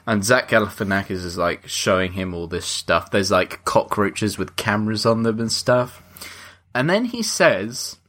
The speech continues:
he, he's, like, showing them the, the guinea pigs, and he's like, "Did you know that we share ninety-eight point seven percent D N A,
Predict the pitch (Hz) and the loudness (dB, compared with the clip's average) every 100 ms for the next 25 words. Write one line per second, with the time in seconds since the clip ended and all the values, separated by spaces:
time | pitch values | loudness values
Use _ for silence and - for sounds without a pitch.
0 | _ _ 131 147 156 151 185 180 - 220 | _ _ -2 0 0 0 2 2 2 4
1 | 220 208 196 180 170 160 156 147 135 - | 4 2 4 4 4 6 6 6 4 -4
2 | _ - 120 107 139 131 - 85 85 92 | _ -6 -6 -2 -2 -2 -4 -8 -10 -10
3 | - - _ _ _ - 135 139 147 143 | -14 -14 _ _ _ -4 -2 0 2 4
4 | 139 139 - _ _ _ _ _ _ 151 | 4 0 -12 _ _ _ _ _ _ 2
5 | 151 165 180 170 156 165 190 208 - 135 | 2 2 2 4 6 4 0 -6 0 0
6 | 131 143 147 - 135 135 120 117 131 139 | 2 2 2 4 4 4 2 2 2 0
7 | - 131 135 139 - 127 - - 127 131 | -2 0 0 -2 0 0 0 2 2 2
8 | 127 127 113 127 123 123 110 120 117 123 | 0 0 0 2 2 0 -4 0 2 4
9 | 113 113 123 | 2 2 0